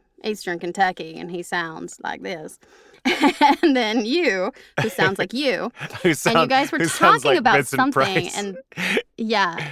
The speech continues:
Speaker 1: it was a bookstore liquor, like, bookstore bar.
Speaker 2: Yes,
Speaker 1: And,
Speaker 2: Tom-, oh,
Speaker 1: uh,
Speaker 2: yeah, yeah, Tompkins
Speaker 1: yeah.
Speaker 2: in Fort Worth, which I wonder if they're still
Speaker 1: That's right.
Speaker 2: around.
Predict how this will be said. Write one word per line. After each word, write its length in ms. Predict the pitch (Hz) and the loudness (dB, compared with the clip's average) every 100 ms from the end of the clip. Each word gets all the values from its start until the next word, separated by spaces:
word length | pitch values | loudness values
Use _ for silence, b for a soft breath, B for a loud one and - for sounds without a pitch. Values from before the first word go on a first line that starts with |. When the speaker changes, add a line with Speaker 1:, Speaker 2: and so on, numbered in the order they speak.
| 135 | -8
Speaker 1:
it 80 | - | -4
was 120 | 262 | -2
a 60 | 240 | -2
bookstore 960 | 220 370 - - - - 285 277 277 262 | 0 0 0 -6 -6 0 2 4 4 2
liquor, 560 | 226 240 175 135 85 - | -2 -2 -4 -4 -8 -6
like, 240 | 202 196 - | -2 -2 -4
bookstore 520 | 214 226 277 - 254 | -8 -6 -6 -4 -2
bar. 420 | 226 196 - - _ _ b b b b - | 0 0 -2 -8 _ _ b b b b -6
Speaker 2:
Yes, 360 | 220 139 139 | 0 2 2
Speaker 1:
And, 100 | 202 | 0
Speaker 2:
Tom-, 180 | 202 147 | -2 2
oh, 180 | 110 120 | 2 2
Speaker 1:
uh, 40 | |
Speaker 2:
yeah, 220 | 117 170 170 | 4 4 4
yeah, 280 | 135 156 123 | 4 4 2
Tompkins 460 | - 143 160 - | 0 -2 0 0
Speaker 1:
yeah. 280 | 262 233 170 - | 2 2 0 -4
Speaker 2:
in 160 | - 113 | -6 -4
Fort 260 | 117 131 | 0 0
Worth, 380 | 104 131 139 - | 2 2 0 -2
which 140 | - 147 | -12 -16
I 60 | |
wonder 160 | 147 190 | -12 -10
if 80 | 202 | -10
they're 100 | 170 | -12
still 160 | - 180 | -10 -8
Speaker 1:
That's 140 | - | -2
right. 140 | 254 | -2
Speaker 2:
around. 240 | 151 98 | -2 -6